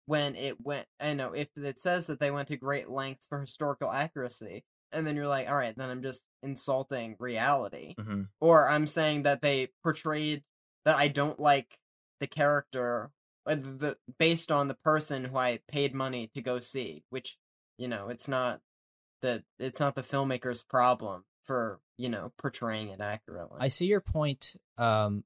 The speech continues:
Speaker 3: about there not being necessarily developed characters for every per-, person in the cast. Um, that's maybe one of the things that,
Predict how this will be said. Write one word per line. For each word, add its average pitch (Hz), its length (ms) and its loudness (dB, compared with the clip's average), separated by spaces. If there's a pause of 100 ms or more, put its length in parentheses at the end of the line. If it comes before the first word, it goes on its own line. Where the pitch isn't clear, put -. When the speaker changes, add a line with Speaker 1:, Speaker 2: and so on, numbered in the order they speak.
(100)
Speaker 3:
about 110 540 4 (460)
there 127 120 2
not 117 240 -2
being 120 320 0
necessarily 110 520 0
developed 104 480 2
characters 104 440 0
for 110 120 2
every 104 160 0
per-, 104 340 2
person 117 260 4
in 101 80 2
the 107 60 0
cast. 113 580 0 (180)
Um, 101 420 2 (560)
that's - 260 4
maybe 170 220 4
one 156 180 6
of 143 60 6
the 147 80 2
things 135 580 4
that, 110 320 6